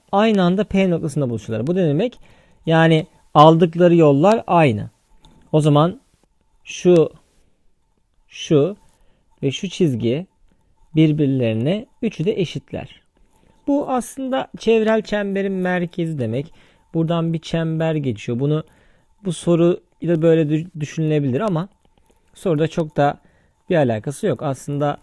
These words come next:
sadece eşit olduğunu bilmem sorunun çözümünde zaten yeterince katkı sağlayacak. İkizkenar bir üçgen var. Kırk kırk, taban kırk sekiz. O zaman hemen biz burada bir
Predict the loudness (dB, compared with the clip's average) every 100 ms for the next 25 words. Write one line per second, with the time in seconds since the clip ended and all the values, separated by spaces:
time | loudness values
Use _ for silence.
0 | _ -8 -4 -4 -4 -6 -4 0 0 0
1 | -4 -2 0 0 -4 -8 _ _ _ _
2 | _ -2 2 2 0 -2 0 0 2 2
3 | 0 -2 -2 -2 -2 0 -2 -4 -4 -4
4 | 2 2 4 0 -2 -8 _ _ _ _
5 | _ _ _ _ -6 0 0 2 2 4
6 | 4 4 2 0 0 2 2 0 -2 -2
7 | -2 0 -2 -2 _ -4 0 4 4 2
8 | -2 -2 -2 0 0 2 -2 -2 -20 _
9 | -6 -2 0 0 0 -2 -2 -2 0 0
10 | 0 0 0 0 2 0 -2 _ _ _
11 | _ _ 0 0 0